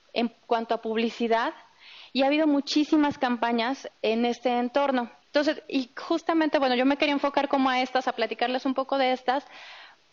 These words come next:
dado que la mesa <laughs> se llama Empoderamiento de la Mujer, ¿no? Que, que se han encargado de este empoderamiento.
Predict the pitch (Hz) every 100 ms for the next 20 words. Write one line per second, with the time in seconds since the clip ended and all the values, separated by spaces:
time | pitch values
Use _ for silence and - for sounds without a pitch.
0 | _ - 233 233 - 190 214 233 226 247
1 | 247 240 240 202 185 208 226 240 233 240
2 | 254 - 269 214 233 - 262 - 254 247
3 | 277 302 302 277 269 269 269 254 262 269
4 | 277 269 247 240 247 277 285